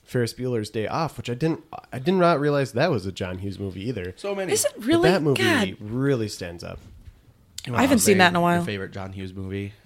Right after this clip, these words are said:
Speaker 2: on the count of three?
Speaker 3: Sure.
Speaker 2: One, two, three.
Speaker 1: Ferris
Speaker 2: Baby
Speaker 3: Breakfast
Speaker 1: Bueller's
Speaker 3: Club.
Speaker 1: Day Off.
Speaker 2: Oh.
Speaker 3: Sorry,
Speaker 1: All
Speaker 3: I
Speaker 1: wrong.
Speaker 3: love, I love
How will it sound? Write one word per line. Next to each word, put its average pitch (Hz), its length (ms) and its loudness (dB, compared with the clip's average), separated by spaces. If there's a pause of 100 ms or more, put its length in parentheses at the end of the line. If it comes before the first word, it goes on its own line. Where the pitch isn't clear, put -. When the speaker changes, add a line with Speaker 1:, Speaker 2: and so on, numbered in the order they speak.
(140)
Speaker 2:
on 101 100 -12
the 92 60 -10
count 90 180 -8
of 90 60 -14
three? 95 300 -4 (840)
Speaker 3:
Sure. 185 200 -10 (800)
Speaker 2:
One, 107 520 -8 (440)
two, 101 500 -6 (360)
three. 95 400 -10 (180)
Speaker 1:
Ferris 107 160 -6
Speaker 2:
Baby - 100 -2
Speaker 3:
Breakfast 226 420 4
Speaker 1:
Bueller's - 80 2
Speaker 3:
Club. 151 200 4
Speaker 1:
Day 101 60 0
Off. 92 300 -4 (800)
Speaker 2:
Oh. 90 260 -8 (220)
Speaker 3:
Sorry, 180 240 -2
Speaker 1:
All 170 60 4
Speaker 3:
I 170 60 4
Speaker 1:
wrong. 170 80 2
Speaker 3:
love, 175 360 2
I 196 120 4
love 170 540 4